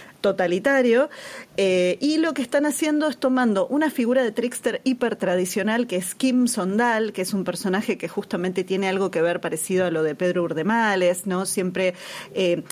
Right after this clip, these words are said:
tiene que ver con relaciones del feudalismo, la nobleza, los siervos, ¿no? Entonces, bueno, siempre hay sirvientes inteligentes y astutos. Y, em, Corea del Norte viene utilizando, el régimen actual viene utilizando la figura de Kim Sondal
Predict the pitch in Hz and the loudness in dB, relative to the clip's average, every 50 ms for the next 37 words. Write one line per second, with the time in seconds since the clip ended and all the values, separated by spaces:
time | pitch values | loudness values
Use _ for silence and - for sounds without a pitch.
0 | - - - - 226 208 208 202 190 - - 202 185 180 175 175 180 180 - 202 | -16 -6 0 0 0 2 2 0 0 0 0 -2 -2 0 0 0 0 0 -2 0
1 | 208 196 196 165 - 185 175 175 - 196 180 180 180 180 185 202 208 185 170 180 | 0 0 -2 -2 -2 -2 -2 0 0 2 2 2 2 2 2 2 0 0 0 0
2 | 202 185 180 180 165 165 175 170 170 180 190 185 190 185 - 208 180 170 175 175 | 2 2 2 2 2 0 0 0 2 2 2 2 2 0 -2 -2 0 -2 -2 -2
3 | - - 214 190 185 180 - 175 175 175 185 180 - 180 - 202 180 196 180 170 | -2 -2 0 0 0 0 0 -2 -2 0 -2 0 0 -2 -2 -2 -2 -2 -2 -2
4 | 170 - - 196 196 - 202 175 170 185 - - 214 180 175 180 175 175 180 185 | -2 -2 -2 -4 -2 0 0 0 0 0 -2 -2 -2 -2 0 0 0 0 0 0
5 | 180 175 - - - - - - - - 226 214 196 202 190 185 180 180 - 226 | 0 -2 -2 -6 -8 -16 -20 -18 -10 -4 -2 -2 0 0 0 0 0 0 0 -2
6 | 214 208 185 196 - - 208 214 - - 262 254 240 - 220 233 277 - - - | 0 0 -2 -2 -2 -2 -2 -2 -2 0 0 0 2 0 0 -2 -2 -4 -8 -14
7 | - - - - - - - - 294 302 311 311 277 - - 214 208 196 190 196 | -16 -18 -16 -16 -18 -10 -2 0 2 2 2 2 0 0 0 0 0 0 0 0
8 | 185 185 175 160 147 - - - - - - - - - - - - - _ - | 0 0 0 -2 -4 -6 -12 -20 -20 -20 -20 -20 -20 -20 -18 -18 -18 -16 _ -4
9 | - 202 208 208 233 262 254 240 233 254 269 277 277 285 240 214 240 269 294 285 | 0 0 2 4 4 4 4 4 4 2 2 2 2 0 2 4 4 4 4 4
10 | 285 262 247 220 185 190 202 - - 247 233 220 208 190 196 208 226 196 180 175 | 2 2 2 0 0 0 0 0 0 0 2 2 2 2 0 0 0 0 0 0
11 | 185 196 185 - 185 170 170 160 160 - - 240 226 208 196 196 214 226 247 247 | 0 -2 -2 -2 -2 -2 -2 -2 -4 -2 0 0 2 2 0 2 2 2 2 2
12 | 233 226 202 185 180 180 - - 208 220 220 196 - - 208 269 254 - 240 208 | 2 2 2 2 0 0 0 -2 0 0 0 0 0 0 -2 -2 0 0 0 0
13 | 214 214 208 202 180 175 - 202 196 202 202 - 220 202 214 220 214 208 214 247 | 2 2 2 2 2 0 0 -2 -2 -2 -2 -2 0 0 2 2 2 0 0 -2
14 | 247 | -4